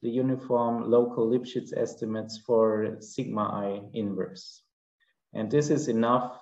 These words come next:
then to show that the sigma is a path of strict decay. So let me summarize. We can construct the path of strict decay for gamma under the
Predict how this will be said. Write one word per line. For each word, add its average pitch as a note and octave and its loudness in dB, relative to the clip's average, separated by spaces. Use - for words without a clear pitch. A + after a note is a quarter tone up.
then A2+ 2
to A2+ -8
show A#2 4
that A2 0
the - -10
sigma A#2 -2
is A2 -8
a - -10
path G#2 -2
of G2+ -8
strict - -16
decay. F#2+ -8
So A2 0
let A#2 6
me C3+ 0
summarize. A#2+ -2
We D3+ 0
can E3+ 0
construct C#3 0
the D3+ -6
path C#3 2
of C3 -6
strict - -10
decay A#2 0
for A2 -4
gamma F3 2
under B2+ -2
the B2 -4